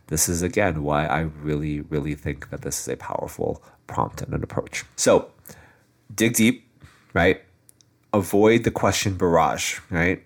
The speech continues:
Um, that's my second piece. A lot of students, when they, um, try to talk about this thing that's so interesting to them, they give me a series of questions, right? That they, that kind of are what drive their fascination.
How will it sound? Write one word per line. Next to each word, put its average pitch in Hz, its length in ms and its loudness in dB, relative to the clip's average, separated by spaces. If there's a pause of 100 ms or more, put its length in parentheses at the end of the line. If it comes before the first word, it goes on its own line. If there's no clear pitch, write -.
Um, 87 220 -2
that's 85 240 2
my 101 100 0
second 82 340 -2
piece. - 220 -4
A 80 60 -2
lot 85 220 4
of 98 80 0
students, 92 380 0
when 85 180 -2
they, 82 360 2 (340)
um, 78 340 0
try - 220 2
to 101 100 2
talk - 320 -4
about 82 220 2
this 80 180 0
thing 85 200 -2
that's 76 180 0
so - 160 0
interesting 80 480 -6
to 82 100 -8
them, 78 280 -4 (260)
they 87 120 -2
give 92 220 2
me 98 200 4 (240)
a 90 100 2
series 110 540 4
of 101 120 0
questions, - 720 -2
right? 82 260 4
That 82 240 2
they, 87 160 4
that 82 380 2
kind 87 220 -4
of 82 100 -2
are 92 120 2
what 90 220 0
drive 87 560 2
their 92 100 -2
fascination. - 760 -6